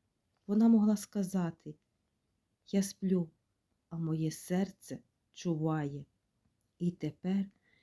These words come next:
коли Марія сидить праворуч свого Сина Ісуса в небі, вона не перестає молити, благати Бога за церкву,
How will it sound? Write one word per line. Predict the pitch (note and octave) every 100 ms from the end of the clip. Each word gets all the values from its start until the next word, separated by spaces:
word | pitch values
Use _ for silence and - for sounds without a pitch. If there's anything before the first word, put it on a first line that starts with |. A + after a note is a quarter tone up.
| _ _ -
коли | A3+ C4
Марія | C#4 C4 B3 B3+ A#3+
сидить | A#3+ A3 A#3+ -
праворуч | G#3+ G3+ A#3 A3+
свого | - G3+ G3
Сина | G3 - A3 G3+ F3+
Ісуса | F3+ - G#3+ G3+ F3+
в | D#3+
небі, | F3+ A3+ A#3 G3+ - _ _ _ _ -
вона | F#3 G#3 G#3 G#3 G3 _ -
не | G#3+ B3
перестає | A#3 A3+ - - A3 G3 A3 F3+ - _ _ _ _ G3
молити, | G3 G3+ F3 A3 A#3 A#3 F#3+ F3 _ _ _
благати | D#3+ G3 F#3+ E3+ F#3 G3+ G3 - D3 D3+ _ _ _ -
Бога | D3 F#3 G#3 G3 F#3+
за | G3
церкву, | F#3+ - F#3+ F#3+ F3+ _ -